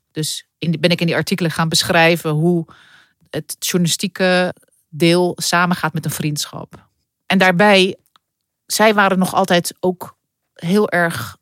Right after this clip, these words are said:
eh, bezig met van, "Kunnen we niet toch op een of andere manier legaal worden? Kunnen we niet een verblijfsvergunning krijgen?"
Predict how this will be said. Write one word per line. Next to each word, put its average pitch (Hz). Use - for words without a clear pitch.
eh, 170
bezig 190
met 170
van, 175
"Kunnen 202
we 180
niet 165
toch -
op -
een 170
of 165
andere 165
manier 160
legaal 175
worden? 135
Kunnen 170
we 170
niet 160
een 151
verblijfsvergunning 151
krijgen?" 139